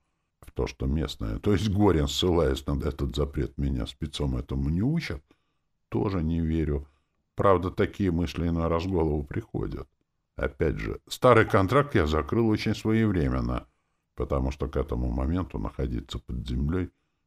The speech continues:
мне уже хорошо так обрыдло. Тем более, что там, наверху, весна в самом разгаре.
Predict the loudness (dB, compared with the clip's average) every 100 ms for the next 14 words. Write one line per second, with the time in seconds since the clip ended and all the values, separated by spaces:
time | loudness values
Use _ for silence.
0 | -4 0 2 0 -2 -6 -4 -2 0 -2
1 | -4 -6 -4 -6 -4 -4 -2 -2 -2 -4
2 | -4 -6 -10 _ _ _ _ _ -4 0
3 | 4 4 4 2 -6 -2 -2 -2 -4 -2
4 | -4 -4 -4 -2 -2 -4 -2 -2 -2 -2
5 | 0 0 0 0 -2 -2 -2 -4